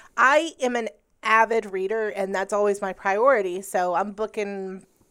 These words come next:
ten to fifteen books a month. Um, and people are always like, "Well, how do you do that?" I don't watch a lot of film and T V.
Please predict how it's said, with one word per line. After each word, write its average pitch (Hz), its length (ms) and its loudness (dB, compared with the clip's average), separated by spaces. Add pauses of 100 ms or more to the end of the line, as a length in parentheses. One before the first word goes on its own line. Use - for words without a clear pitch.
ten 226 400 -2
to 220 80 2
fifteen 202 500 -8
books - 280 -10
a 190 60 -10
month. - 340 -18 (560)
Um, 233 300 2
and 254 80 -8
people 302 200 -4
are 277 100 4
always 277 260 2
like, 262 140 -4
"Well, 269 100 2
how 269 80 2
do 262 60 -10
you 254 80 -12
do 254 160 -10
that?" 220 340 0
I 214 80 -4
don't 214 220 -2
watch 202 320 -4
a 190 40 -8
lot - 220 -14
of 202 60 -18
film - 340 -16
and 202 180 -16
T - 180 -20
V. - 180 -20